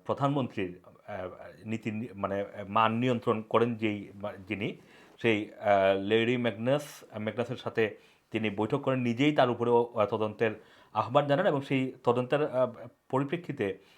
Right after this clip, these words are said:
লাউরি ম্যাগনাস কিন্তু বলেছেন যে টিউলিপ সিদ্দিকীর বিরুদ্ধে কোনো ধরনের অস্বচ্ছতার প্রমাণ পাওয়া যায়নি। তবে তারা এটাও বলেছেন যে টিউলিপ সিদ্দিকীর উচিত ছিল যে এই বিষয়গুলো সম্পর্কে আরেকটু সচেতন হওয়া। সুতরাং ব্রিটেনের টিউলিপ সিদ্দিকীর উপরে ধারাবাহিকভাবে যেই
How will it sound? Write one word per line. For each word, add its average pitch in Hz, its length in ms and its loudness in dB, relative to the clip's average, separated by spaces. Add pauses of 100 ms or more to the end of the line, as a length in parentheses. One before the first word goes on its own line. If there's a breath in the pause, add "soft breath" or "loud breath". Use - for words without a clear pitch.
(160 loud breath)
লাউরি 117 240 4
ম্যাগনাস 139 320 0
কিন্তু 135 200 -4
বলেছেন 120 400 0
যে 107 280 0 (320 loud breath)
টিউলিপ 147 260 2
সিদ্দিকীর 147 640 -2
বিরুদ্ধে 131 480 -4
কোনো 123 180 -4
ধরনের 117 440 2 (420 soft breath)
অস্বচ্ছতার 147 500 -2
প্রমাণ 110 300 0
পাওয়া 101 220 2
যায়নি। 92 200 0
তবে 120 180 -2
তারা 113 220 4
এটাও 139 180 2
বলেছেন 139 360 -2
যে 107 240 -2 (360 loud breath)
টিউলিপ 120 220 0
সিদ্দিকীর 120 600 -2 (120)
উচিত 156 340 -4
ছিল 104 260 2
যে 98 100 -4
এই 104 100 0
বিষয়গুলো 117 440 -6
সম্পর্কে 127 280 -6
আরেকটু 123 500 -4 (320 loud breath)
সচেতন 131 380 0
হওয়া। 85 300 -4 (880)
সুতরাং 147 340 4 (500 soft breath)
ব্রিটেনের 180 440 0
টিউলিপ 160 200 0
সিদ্দিকীর 160 340 -2
উপরে 147 280 2
ধারাবাহিকভাবে 135 920 2
যেই 110 320 0